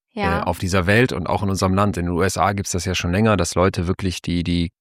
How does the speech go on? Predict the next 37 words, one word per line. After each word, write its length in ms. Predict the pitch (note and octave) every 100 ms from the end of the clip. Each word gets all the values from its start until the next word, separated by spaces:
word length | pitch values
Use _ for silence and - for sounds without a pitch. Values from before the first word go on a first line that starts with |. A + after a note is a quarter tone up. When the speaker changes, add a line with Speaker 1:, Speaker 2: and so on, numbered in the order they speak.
| _ _
Speaker 2:
die 120 | - -
eins 220 | F#2 F#2
eins 200 | F2 -
null 200 | F#2+ A2
dort 340 | - E2+ G#2 -
wählen, 400 | F2+ G2 G2 A#2+ D3
Speaker 1:
Ja. 380 | A3 G3+ G3
Speaker 2:
um 40 | -
überhaupt 600 | F2 F#2 - B2 - -
mit 140 | F#2
jemandem 300 | G2 F#2 F2+
zu 140 | - -
Speaker 1:
Ja. 120 | A3+
Speaker 2:
sprechen. 340 | G3+ G#3+ C3
Großbritannien 680 | A#2+ F#2+ - F#2+ - G#2 G2+
hat 80 | F2+ -
ein 40 |
Einsamkeitsministerium 1200 | E2+ A2 A2+ G2+ - G2 - G2 - - F#2+ G2 F#2
vor 160 | -
einiger 300 | F#2 F#2+ F2+ F2
Zeit 360 | - F#2+ F#2
gestartet. 580 | - - G2 G2 G#2 G2
Speaker 1:
Hab 140 | - G#3+
ich, 120 | -
hab 80 | G3+
ich 40 | F#3+
auch 40 |
gelesen, 400 | G3 G3 F#3+ F#3+
ja. 160 | F#3+ - -
Speaker 2:
Und 100 | G2
dann 160 | F#2 F2
denke 240 | F#2 F#2+
ich 80 | -
hier 480 | - G#2 A2+ A2 -
an 340 | F#2+ F2 E2+
die, 460 | F2 E2+ E2+ E2+ E2+
die 460 | E2+ E2 E2+ F2